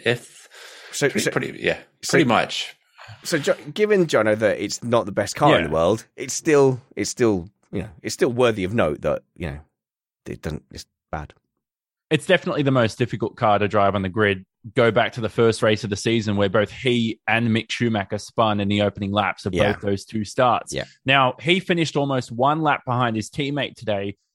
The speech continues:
Speaker 3: That's a bit inflated because he was lapped more, and when you get lapped, you have to give up more time, but it's still not impressive at all. He had the spin in the opening laps, which set him back a lot of time as well. Uh, but he certainly has these inconsistency in him where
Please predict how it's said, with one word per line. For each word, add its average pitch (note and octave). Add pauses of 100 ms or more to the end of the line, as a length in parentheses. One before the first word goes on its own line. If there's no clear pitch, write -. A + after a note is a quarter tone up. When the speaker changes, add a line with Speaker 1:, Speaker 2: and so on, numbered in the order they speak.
Speaker 3:
That's F3+
a G#3
bit F3+
inflated E3+
because C#3+
he C3
was B2
lapped A2+
more, F3
and C3
when A2+
you G#2
get G#2
lapped, G#2+
you G#2+
have G2+
to G#2
give G2+
up G#2
more G#2
time, G#2 (200)
but A2
it's -
still C3+
not B2
impressive G#2+ (400)
at A2+
all. G2+
He G#2
had C3
the D3
spin D#3
in D3
the C#3
opening C3+
laps, C3+
which B2+
set A#2+
him A#2
back A#2
a A#2
lot A2
of G#2+
time A2
as G#2
well. G#2 (320)
Uh, G#2+
but C3
he C3+
certainly G#3
has D#3+
these C#3 (640)
inconsistency C#3
in A2+
him G2+
where G#2+